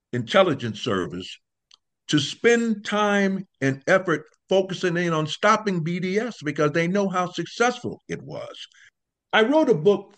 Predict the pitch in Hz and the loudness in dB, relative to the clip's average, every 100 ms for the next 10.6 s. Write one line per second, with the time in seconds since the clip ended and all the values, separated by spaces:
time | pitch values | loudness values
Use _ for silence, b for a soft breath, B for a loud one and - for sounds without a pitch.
0 | _ - 135 190 190 175 196 190 165 135 | _ -4 -2 0 0 0 2 2 2 0
1 | 123 123 - 170 143 175 220 196 160 156 | -4 -4 0 2 2 2 2 2 2 0
2 | 143 143 139 127 123 120 120 120 117 113 | 0 -4 -4 -4 -2 -4 -2 -4 -2 -2
3 | 107 107 98 107 110 107 98 _ 92 90 | 0 -2 -2 -2 0 -2 -4 _ -10 -8
4 | _ 85 85 80 - - _ _ _ _ | _ -10 -8 -10 -14 -20 _ _ _ _
5 | _ _ _ 1077 _ _ _ _ _ _ | _ _ _ _ _ _ _ _ _ _
6 | _ _ _ 123 233 - 190 185 180 170 | _ _ _ 2 2 4 2 4 4 4
7 | 165 160 - 135 - 160 156 143 135 135 | 4 2 0 -4 -2 -2 -2 -4 0 2
8 | 131 104 113 117 110 110 101 92 92 - | 0 -4 -4 -4 -4 -6 -6 -8 -18 -20
9 | _ _ - 98 95 90 - 90 90 98 | _ _ -8 -6 -6 -10 -16 -10 -4 0
10 | 135 131 117 117 123 120 | 0 0 -4 0 0 0